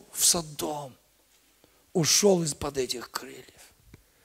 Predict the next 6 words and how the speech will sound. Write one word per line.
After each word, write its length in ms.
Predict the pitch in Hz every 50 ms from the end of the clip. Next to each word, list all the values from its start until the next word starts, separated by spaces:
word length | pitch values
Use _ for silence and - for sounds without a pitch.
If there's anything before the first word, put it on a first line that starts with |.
| _ _ _ _ _ _ _ _ -
Всё 280 | - - - - 247
потерял, 680 | 247 - - - - - - - - - - - - - -
всё 460 | - - - - - - 156 151 147
потерял, 720 | - - 139 127 - - 135 127 127 131 117 107 107 - - _ _ _ _ _ _ _ _ _ _ _ _ _ _ _ _ _ _ _ _ _ _ _ _ _
всё 320 | - - - - - 131 113
потерял. 760 | - 113 107 - - 107 101 95 98 98 - - - - _